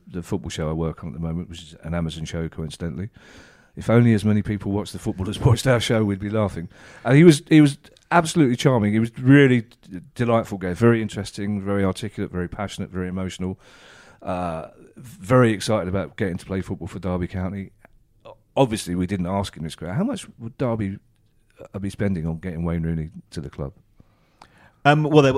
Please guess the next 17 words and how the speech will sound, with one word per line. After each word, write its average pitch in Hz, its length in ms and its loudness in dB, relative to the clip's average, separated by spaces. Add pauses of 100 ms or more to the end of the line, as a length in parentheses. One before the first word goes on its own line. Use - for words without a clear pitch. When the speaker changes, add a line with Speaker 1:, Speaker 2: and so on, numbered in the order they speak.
Speaker 2:
they, 127 140 2
I 123 60 2
don't 175 120 4
think 165 100 -2
they 123 40 -2
would 120 120 0
have 110 60 -6
had 117 180 -2
to 117 100 -4
pay 101 440 0
a, 98 160 -2
a 107 60 -6
transfer 107 460 -4
fee - 80 -8
Speaker 1:
Right. 90 360 -4
Speaker 2:
to, 95 500 -2
um, 98 420 -10